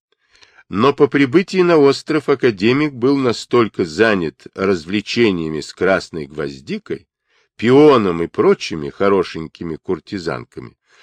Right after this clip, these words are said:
что начисто забыл о вашей дочери, но не о плане вашего смещения. За игорным столом он повстречал молодого человека, которого решил использовать для того, чтобы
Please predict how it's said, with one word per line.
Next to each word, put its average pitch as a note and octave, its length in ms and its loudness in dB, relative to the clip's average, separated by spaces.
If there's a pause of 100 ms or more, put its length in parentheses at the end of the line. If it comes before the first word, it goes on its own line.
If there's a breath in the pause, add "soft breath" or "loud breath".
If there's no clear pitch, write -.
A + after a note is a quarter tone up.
(180 soft breath)
что - 260 0
начисто F#3+ 580 0
забыл D#3+ 440 -2
о D#2+ 80 -2
вашей C2+ 320 -8
дочери, - 460 -16 (640 soft breath)
но C#3+ 420 2
не A2+ 180 0
о B2+ 120 2
плане F#3 460 0
вашего C#3 480 -4
смещения. B1+ 800 -12 (840 soft breath)
За B2+ 260 2
игорным F3 440 4
столом F#2 640 0 (460)
он F#3+ 140 0
повстречал A2 600 -2
молодого E2+ 540 -2
человека, C#2 600 -10
которого G#3 400 0
решил F#3 360 -4
использовать F2+ 760 -2
для D#2 160 -8
того, E2+ 380 -2
чтобы C3+ 500 -2